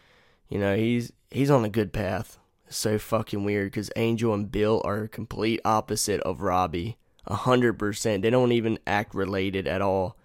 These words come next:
It's weird. Very fucking weird, 'cause Robbie's a fucking dickbag, and then Angel, she's super sweet. Bill,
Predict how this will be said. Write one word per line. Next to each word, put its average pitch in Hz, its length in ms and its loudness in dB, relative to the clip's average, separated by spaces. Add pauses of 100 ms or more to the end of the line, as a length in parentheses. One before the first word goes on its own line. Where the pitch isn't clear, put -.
(520)
It's - 200 -6
weird. 101 400 0 (120)
Very 107 320 2
fucking 101 380 -4
weird, 98 220 -2
'cause 104 120 -2
Robbie's 113 360 4
a 107 40 -2
fucking 107 460 0
dickbag, 101 500 2
and 101 120 0
then 98 80 -2
Angel, 107 340 0
she's 104 240 -6
super 104 300 -4
sweet. 101 420 -4 (460)
Bill, 117 420 6